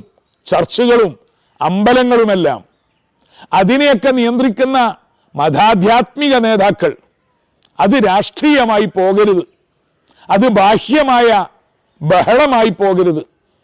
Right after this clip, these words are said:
ആർക്ക് കഴിയും? എൻ്റെ ഗുരുനാഥൻ എപ്പോഴും പറയാറുണ്ട്, എവിടെ ഫിത്ന, അപകടം, നാശം, ബഹളം ഉണ്ടായാലും അത് കെടുത്തിക്കളയുന്നവരായി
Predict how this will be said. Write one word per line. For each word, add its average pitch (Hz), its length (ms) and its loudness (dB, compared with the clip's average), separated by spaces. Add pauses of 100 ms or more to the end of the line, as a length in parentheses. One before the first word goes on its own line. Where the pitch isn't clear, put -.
(480)
ആർക്ക് 160 300 -2 (100)
കഴിയും? 226 400 0 (400)
എൻ്റെ 196 260 0
ഗുരുനാഥൻ 226 600 0
എപ്പോഴും 277 340 -2
പറയാറുണ്ട്, 233 500 0 (1500)
എവിടെ 196 460 0 (100)
ഫിത്ന, 262 340 -4 (460)
അപകടം, 214 460 0 (160)
നാശം, 208 400 -2 (300)
ബഹളം 233 380 0 (880)
ഉണ്ടായാലും 220 640 0 (640)
അത് 185 200 0 (180)
കെടുത്തിക്കളയുന്നവരായി 233 1400 0